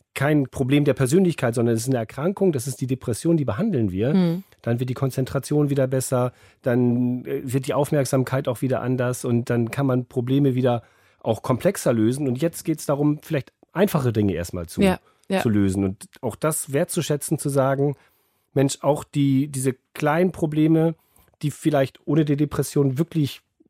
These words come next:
Speaker 1: nicht aufwendig sind, sind aber mit der Depression
Speaker 2: Ja.
Speaker 1: N-, eine ausreichende Herausforderung, auf die man stolz sein darf, wo man dann Selbstwirksamkeit wieder erlebt.
Speaker 2: Das heißt, man muss immer gucken, von welchem Punkt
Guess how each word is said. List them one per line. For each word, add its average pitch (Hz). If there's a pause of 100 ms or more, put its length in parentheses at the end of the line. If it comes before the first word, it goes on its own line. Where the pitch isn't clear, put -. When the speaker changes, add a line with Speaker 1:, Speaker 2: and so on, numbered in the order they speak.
(200)
Speaker 1:
nicht 160
aufwendig 151
sind, 139
sind 151
aber 127
mit 196
der 120
Depression 147
Speaker 2:
Ja. 190 (800)
Speaker 1:
N-, 135
eine 131 (220)
ausreichende 170
Herausforderung, 160
auf -
die 151
man 127
stolz 135
sein 160
darf, 202 (240)
wo 156
man 151
dann 147
Selbstwirksamkeit 131
wieder 135
erlebt. 120 (420)
Speaker 2:
Das -
heißt, 185
man 190
muss 190
immer 190
gucken, 190
von 185
welchem 180
Punkt 196